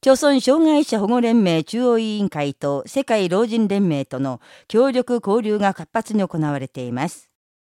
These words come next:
二千十二年、朝鮮障害者保護連盟中央委員会と世界老人連盟の間の了解文が調印され、四カ年活動プランが発表されて以来、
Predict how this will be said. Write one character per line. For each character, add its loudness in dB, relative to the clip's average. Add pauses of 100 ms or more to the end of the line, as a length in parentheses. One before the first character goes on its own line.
(400)
二 8
千 6
十 2
二 6
年、 4 (120)
朝 2
鮮 4
障 4
害 6
者 0
保 2
護 2
連 4
盟 4
中 -4
央 2
委 -2
員 2
会 -4
と -6 (240)
世 0
界 2
老 2
人 4
連 4
盟 2
の 2
間 0
の 2
了 2
解 -2
文 0
が 2
調 -4
印 0
さ -10
れ、 -8 (420)
四 8
カ 0
年 6
活 -2
動 2
プ -6
ラ 2
ン 2
が 0
発 -10
表 -4
さ -6
れ -2
て -8
以 -4
来、 -8